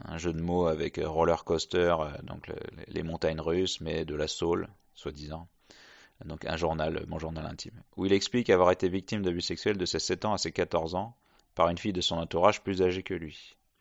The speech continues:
Il exprime avoir a-, apprécié l'aspect physique de la chose malgré la honte ressentie. Alors petite parenthèse, c'est souvent en fait quand il y a des, quand il y a des viols, que ce soit sur des mineurs ou majeurs, ben, en fait physiquement, mécaniquement, il est possible,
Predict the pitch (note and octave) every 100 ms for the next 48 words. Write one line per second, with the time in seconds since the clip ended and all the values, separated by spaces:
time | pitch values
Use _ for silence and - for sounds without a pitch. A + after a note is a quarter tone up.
0 | _ - - G2 F2+ F2+ - G2+ E2+ D#2
1 | F2 - G2 - G#2 - G2+ F2 - E2
2 | - F2+ F#2 E2 C#2+ F2 - A2 G2+ E2+
3 | E2+ F2 E2+ - G#2+ G#2+ G2 F2 F2 -
4 | - _ _ _ - - _ - - -
5 | - F2+ F#2+ F2 F2+ A#2 - - - _
6 | - _ _ _ _ _ _ - B2 A#2+
7 | B2 A#2 A2+ G#2 F2+ E2+ D#2 - - -
8 | - - _ _ _ - F2+ E2 D#2+ D#2+
9 | G2 G2 E2 D#2+ E2 D#2+ D#2+ D#2+ F2 E2
10 | D2+ D#2+ G#2 A#2 A#2 _ _ G2 E2+ A#2+
11 | A2+ - A2+ G#2 G#2+ C3+ C3 G#2 G2+ G2
12 | G2+ G2 A2 B2+ A#2+ - - F2 E2 G2+
13 | G#2 B2+ A#2 F2+